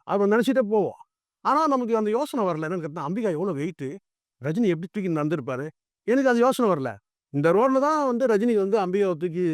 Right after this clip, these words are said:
என்னை வந்து கடத்திட்டு வருவாரு அப்படின்னு தான் தோணுமே தவிர, அம்பிகா எவ்வளவு வெயிட் இருப்பாங்க? எப்படி ரஜினி தூக்கி இருப்பாரு? நான் யோசிக்க முடியும். என்னடா சிந்தனை இது?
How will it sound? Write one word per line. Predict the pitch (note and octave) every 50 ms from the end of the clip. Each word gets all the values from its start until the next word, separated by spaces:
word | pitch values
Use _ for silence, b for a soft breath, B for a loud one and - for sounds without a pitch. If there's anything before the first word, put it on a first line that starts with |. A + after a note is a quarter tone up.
| D3+ C#3+
என்னை | C3+ C3+ C#3 C3+
வந்து | C3 C3 C3 D3 F#3+ F#3 D3+ C3 A#2 A2+ _ _ _ _ -
கடத்திட்டு | C#3+ D#3 E3+ E3 E3 C#3+ D3+
வருவாரு | C#3 C#3 D3 C3+ B2 A2+ A#2+ A#2 G2+ F#2+ _ _ _ _
அப்படின்னு | - A#2+ B2+ C#3+ F3+ F#3+ G3
தான் | A#3 A3+ E3
தோணுமே | G3+ F#3+ F3+ E3 D3 A#2
தவிர, | A#2 G#2+ G#2 G#2+ C#3 F3+ G#3 b b b b b b
அம்பிகா | F3+ A3+ A3+ A#3 A3 F#3+
எவ்வளவு | E3+ E3 F#3 F#3+ F3
வெயிட் | D#3+ D#3+ E3 -
இருப்பாங்க? | C#3+ C3+ - C#3 C3 B2 B2 B2 A#2+ B2+ _ _ _
எப்படி | - D3+ E3 F#3 G#3+
ரஜினி | E3+ D#3 D3 F3+ E3+
தூக்கி | C3 E3+ F3+ D3 D#3+
இருப்பாரு? | C3+ A2+ C3 C3+ B2+ B2+
நான் | C#3 C#3 C#3+
யோசிக்க | F3+ G3+ - A3 E3+
முடியும். | C3+ A2 G2 F#2 _ _ _ _ _ _ _ _ _ _ _ _ _ -
என்னடா | A2+ D#3 G3+ C#4 D4+ D4+ C#4+ C#4+
சிந்தனை | - - - G#3 G3+ G3 F#3+ F3
இது? | D3 B2+ G#2+ A2